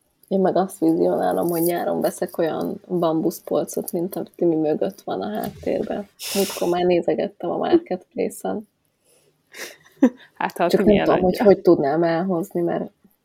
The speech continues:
Speaker 1: tök jó állapotban vannak, használtam.
Speaker 2: Úristen, akkora király, találtam ki a virágoknak egyébként,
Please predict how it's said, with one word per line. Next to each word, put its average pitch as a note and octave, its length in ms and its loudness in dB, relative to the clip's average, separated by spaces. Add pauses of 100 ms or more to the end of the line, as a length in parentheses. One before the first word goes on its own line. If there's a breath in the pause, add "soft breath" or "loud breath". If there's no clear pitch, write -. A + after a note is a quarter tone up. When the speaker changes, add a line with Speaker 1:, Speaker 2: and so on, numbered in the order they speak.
(160)
Speaker 1:
tök - 200 0
jó - 120 2
állapotban F#3 600 0
vannak, F#3 360 -2
használtam. G3+ 880 -8
Speaker 2:
Úristen, A#3+ 880 4
akkora G#3+ 440 4
király, G3+ 540 2 (180)
találtam G3 540 2
ki G3+ 140 -4
a G3+ 80 2
virágoknak F#3+ 680 0
egyébként, F#3+ 800 -2